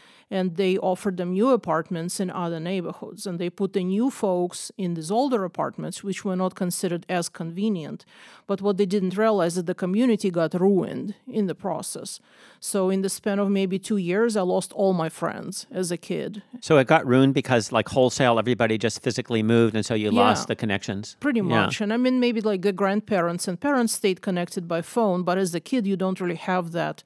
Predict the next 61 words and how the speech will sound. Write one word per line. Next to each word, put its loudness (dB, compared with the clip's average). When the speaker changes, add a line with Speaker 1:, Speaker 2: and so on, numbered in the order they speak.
Speaker 2:
Mm. 0
Speaker 1:
And 2
there 6
was 2
this -4
sense -2
of, -4
it's -4
just 0
that -2
it -6
wasn't 2
just 2
the -2
people, 0
it -2
was -4
also -2
the -6
place. -4
<laughs> -14
And 0
it 0
wasn't 2
just -2
the -2
place, 0
it -8
was -4
also -2
the -4
people. -6
Speaker 2:
Mm. -2
Speaker 1:
And 0
I 2
kind -2
of -2
remembered 2
that. 2
And 0
we, 0
I 0
never 2
really 2
thrived 0
in 2
the 0
new 2
place -2
that -6
we -2
moved -2
to. -2
It -12
was -6
comfortable, -2
it -2
was -6
a -8
beautiful 0
building, -2